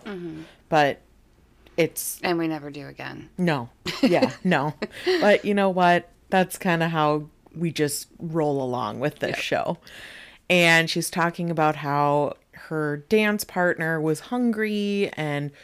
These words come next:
Speaker 2: Kirk tricked him with an apple pie and he let go of her hand and she lost. So Kirk is, like,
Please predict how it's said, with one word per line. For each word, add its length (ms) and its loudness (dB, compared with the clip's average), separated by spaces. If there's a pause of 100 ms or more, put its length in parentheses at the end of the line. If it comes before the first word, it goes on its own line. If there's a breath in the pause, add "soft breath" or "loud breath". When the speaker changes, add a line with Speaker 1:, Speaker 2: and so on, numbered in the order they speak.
(280 loud breath)
Speaker 2:
Kirk 520 0
tricked 360 -2
him 240 0
with 160 -2
an 100 -2
apple 320 -4
pie 340 2
and 140 0
he 120 -4
let 200 -2
go 140 0
of 100 -2
her 120 -4
hand 360 0
and 160 -4
she 160 -8
lost. 500 -2
So 140 -2
Kirk 400 -4
is, 220 -4
like, 340 0